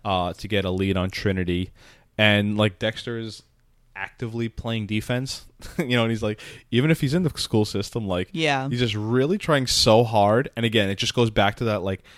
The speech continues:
Speaker 1: man, Dexter is a total asshole.
Speaker 2: Yeah, I
Speaker 1: Uh,
Speaker 2: feel like this happens almost every season, though, with Deb and Dexter. Like, every time Deb's on the case and, you know, kind of getting, like, too close to what Dexter knows, he just kind of tries to steer her or other people in, like, another direction.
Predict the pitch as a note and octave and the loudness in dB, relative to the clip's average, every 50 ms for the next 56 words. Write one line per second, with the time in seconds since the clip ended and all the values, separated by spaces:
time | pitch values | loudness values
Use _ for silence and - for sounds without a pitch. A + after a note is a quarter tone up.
0 | - _ _ _ - A#2+ A#2 C3+ E3 G3+ A#3+ C4 A3+ D3+ A#2+ G2 - - - G#2 | -20 _ _ _ -18 -14 -12 -8 -6 -6 -4 -4 -6 -6 -6 -8 -10 -8 -8 -8
1 | F#2+ F#2+ F2+ - - - - A#2 A2 G#2+ G#2 - - - F#2 F#2 G2+ A2 - - | -6 -6 -6 -8 -8 -4 -2 0 2 2 0 0 -2 -4 -6 -4 -4 -4 -4 -4
2 | G#2+ F#2 D2+ D#2 E2+ - _ _ _ - D#3+ F#3 - - - A#3+ - - F#4+ G#4+ | -4 -4 -4 -4 -8 -12 _ _ _ -2 0 2 4 6 4 4 4 6 4 4
3 | G4+ - D#4+ - G#3+ G#3 G3+ F#3+ G#3+ A3+ A3+ F#3 - - F3+ F3+ F3 F3+ F#3 F3+ | 4 4 2 2 2 2 2 2 4 4 4 2 2 0 2 2 2 2 2 0
4 | - - - D#3+ E3 D3 D#3+ F3 E3 - - E3 E3 D#3+ D#3+ D3 C#3 C#3 C3 C3 | 0 -2 -2 -2 0 0 0 -2 -2 -4 -2 -2 -2 0 0 2 2 2 0 2
5 | C3 C3+ C#3+ C#3+ - - D3+ C#3 C3+ C#3 C#3 C#3 C#3 B2+ - - - C#3 B2 B2+ | 2 0 0 0 0 0 0 0 0 0 -2 -2 -4 -6 -6 -8 -10 -8 -8 -6
6 | C3+ C#3+ D#3 D#3+ - - F3 F3 F3 G3 G3 - F#3+ F#3 F#3 F3+ F3+ D#3 F3 E3 | -4 -4 -4 -2 -2 0 0 0 0 -2 -4 -2 -2 0 0 0 2 4 6 6
7 | E3 D#3+ D#3+ D3+ D#3 - - D3+ D#3 D3+ D#3 D#3+ D#3+ D#3+ E3+ E3+ F3 - - - | 6 4 4 0 -2 0 2 2 4 4 4 4 2 0 0 -2 -4 -6 -10 -20
8 | - _ _ _ _ _ _ _ _ - - F3+ E3+ - - G#3+ E3 D#3+ F3+ G#3 | -20 _ _ _ _ _ _ _ _ -4 -2 -2 -2 -2 -2 -2 0 2 2 2
9 | A#3 - - - - - A#3+ G3+ _ _ _ _ _ _ _ - - F#3 F3+ E3+ | 4 4 4 2 2 2 0 -2 _ _ _ _ _ _ _ 0 2 4 4 2
10 | E3 E3 D#3 F3 F3 E3 D#3+ D#3 - - G#3 G3 F#3+ F3+ E3+ E3+ F3+ F3 F3 F3 | 0 -2 0 2 2 2 2 0 0 0 2 4 4 4 4 4 2 2 2 2
11 | E3+ E3 D#3+ - - - - G#3+ G3 - - - F#3+ F#3 F3 F#3+ - - - - | 0 -2 -2 -2 -4 -2 -2 -2 -2 -2 -4 -4 -2 0 0 0 -2 -4 -4 -4
12 | G3+ E3 D#3+ E3+ - E3+ - F3 D#3 - - - E3+ E3+ E3 D#3+ D3+ D#3 E3 F#3 | -2 0 0 -2 -2 -2 -2 -4 -2 -2 -4 -4 -4 -2 -2 -2 -2 -2 -2 -2
13 | G#3 G3 - - F#3+ F3+ D3+ D#3+ E3 D#3 - - - - F2 - - - F3+ D#3+ | -2 -4 -4 -6 -6 -6 -2 -2 -4 -4 -4 -8 -12 -12 -14 -10 -6 -4 -2 -2
14 | D#3 D3 - - E3+ D#3+ D#3 - - D3+ - - - E3 D#3+ D3+ D3+ D3+ D3 D3 | -2 -2 -2 -2 -2 -2 -2 -2 -4 -4 -6 -6 -4 -2 0 0 2 0 0 -2
15 | - - F3+ E3 D#3 D3 D3+ D3+ - D3+ D#3+ D#3 D3+ - - D3 D3 C#3+ C#3 - | -2 0 2 4 4 4 4 4 4 4 6 6 4 4 2 2 2 2 0 -2
16 | E3 D3+ - D3 C3+ B2+ C3+ C3+ - D3 C#3+ C#3 C3 C3 C3 - C3+ B2 A#2+ - | -4 -4 0 0 0 0 -2 -4 -4 -2 -2 -2 -2 -2 -4 -2 -4 -4 -6 -6
17 | - - A2+ A#2 B2 C#3 | -6 -8 -6 -6 -6 -6